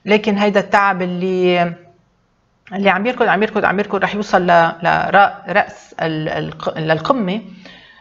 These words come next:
آه، وبيقعد بيرتاح نتفة ليرجع يوصل للقمة بعد يومين. فمواليد برج القوس اليوم ما تنزع-، مواليد برج الجدي ما تنزعوا، لأنه وجود القمر ببرج القوس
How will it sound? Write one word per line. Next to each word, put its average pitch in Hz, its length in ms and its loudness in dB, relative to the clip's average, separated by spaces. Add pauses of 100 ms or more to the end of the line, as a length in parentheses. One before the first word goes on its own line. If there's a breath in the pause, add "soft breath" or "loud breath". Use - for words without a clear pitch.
(200 loud breath)
آه، 185 1160 4 (140)
وبيقعد 180 960 0
بيرتاح 196 440 -2
نتفة 262 440 -4 (300)
ليرجع 196 680 2
يوصل 180 320 -2
للقمة 160 580 -4
بعد 160 280 -2
يومين. 160 460 -6 (760 loud breath)
فمواليد 190 560 4
برج 190 140 -6
القوس 190 460 2
اليوم 185 300 0
ما 185 80 0
تنزع-، 180 420 -2
مواليد 175 380 4
برج 180 160 -4
الجدي 165 380 -4
ما 170 100 -4
تنزعوا، 160 560 0 (560 loud breath)
لأنه 190 300 2
وجود 196 360 0
القمر 185 360 2
ببرج 165 280 -6
القوس 190 500 0